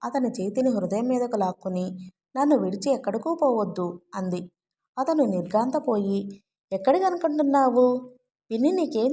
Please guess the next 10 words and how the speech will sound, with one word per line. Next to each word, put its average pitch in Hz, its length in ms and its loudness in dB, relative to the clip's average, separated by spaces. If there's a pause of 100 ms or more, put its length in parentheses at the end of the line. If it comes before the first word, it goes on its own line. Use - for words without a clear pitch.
చెప్పలేదా?" 262 640 4 (440)
"అక్కయ్యను 359 440 0
తీసుకురావడానికి" 254 1160 0 (120)
అన్నాడు 202 600 -2 (320)
రెండో 220 260 2
చేత్తో 294 380 2
ప్రేమగా 202 720 0
ఆమె 247 180 -2
జుట్టు 180 280 -6
నిమురుతూ. 180 540 -4